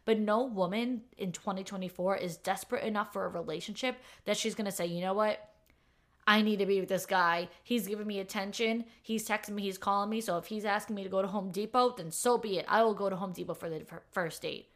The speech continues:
It, it just, it's just not gonna happen. I'm sorry. It's just not gonna happen. Women are a lot more comfortable and confident being single in twenty twenty-four, especially these days, and they do not need that in their life. Lesson number twenty.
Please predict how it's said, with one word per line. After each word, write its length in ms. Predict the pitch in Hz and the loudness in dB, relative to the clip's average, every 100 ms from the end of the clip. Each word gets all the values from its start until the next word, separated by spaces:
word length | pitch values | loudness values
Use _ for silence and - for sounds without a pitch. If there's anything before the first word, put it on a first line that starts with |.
| _ _ | _ _
It, 180 | - 285 - | -8 -6 -4
it 120 | 285 | -4
just, 240 | 320 320 - _ - | -4 -8 -12 _ -8
it's 140 | 311 | -6
just 160 | 240 320 | -6 -6
not 160 | 302 | -6
gonna 180 | 302 269 | -6 -4
happen. 440 | 269 285 196 160 - _ | -4 -2 -2 -6 -10 _
I'm 140 | - 214 | -12 -4
sorry. 300 | 254 226 165 | 2 2 0
It's 140 | 190 | -4
just 120 | 220 | -4
not 180 | 226 208 | 0 0
gonna 140 | 214 196 | 0 -2
happen. 400 | 165 - - - - - | -4 -6 -12 -14 -20 -2
Women 240 | 220 254 254 | 4 4 4
are 140 | 185 | 2
a 80 | 180 | 2
lot 320 | 165 214 262 | 6 6 6
more 160 | 294 294 | 2 0
comfortable 480 | 302 262 262 269 | -2 -4 -4 -4
and 100 | 262 | -4
confident 480 | 254 254 240 226 185 | 2 2 2 -4 -4
being 260 | 190 226 254 | -6 -6 -6
single 600 | - 262 208 170 151 - - _ _ _ _ _ _ | -4 -2 0 -2 -2 -8 -20 _ _ _ _ _ _
in 140 | - 220 | 0 0
twenty 300 | - 220 233 | 2 -2 -2
twenty-four, 440 | 254 233 226 233 | -2 -2 2 2
especially 580 | 190 - 214 - 165 165 | 2 0 -2 0 -4 -4
these 280 | 180 240 226 | -4 -6 -4
days, 340 | 170 165 175 - _ _ | -4 -4 -4 -14 _ _
and 160 | - 208 | -4 -2
they 160 | 208 214 | 0 0
do 160 | 220 | 0
not 220 | 220 196 | -2 -2
need 220 | 180 175 165 | -4 -6 -4
that 200 | 160 - | -6 -4
in 120 | 160 | -8
their 160 | 156 | -8
life. 420 | 151 135 165 - - | -6 -6 -6 -14 -4
Lesson 400 | 208 233 285 269 | 0 0 0 -2
number 280 | 240 214 220 | 0 0 -2
twenty. 500 | - 165 - 175 | -4 -8 -8 -12